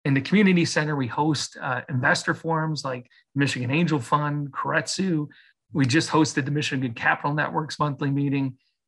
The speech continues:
And then we try to bring a collaborative mindset around that. But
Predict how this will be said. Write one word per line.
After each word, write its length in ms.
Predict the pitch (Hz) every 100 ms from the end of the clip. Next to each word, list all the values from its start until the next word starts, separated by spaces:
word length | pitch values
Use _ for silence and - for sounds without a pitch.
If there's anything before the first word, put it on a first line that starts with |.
| - -
And 140 | 165
then 160 | 165 160
we 100 | 156
try 320 | - - 220
to 80 | 202
bring 320 | 123 151 165
a 120 | 143
collaborative 680 | 117 - - 156 170 160 135
mindset 580 | 139 135 156 156 - 127
around 340 | 120 131 156 135
that. 220 | 113 113 107 _ _ _ _ -
But 160 | 165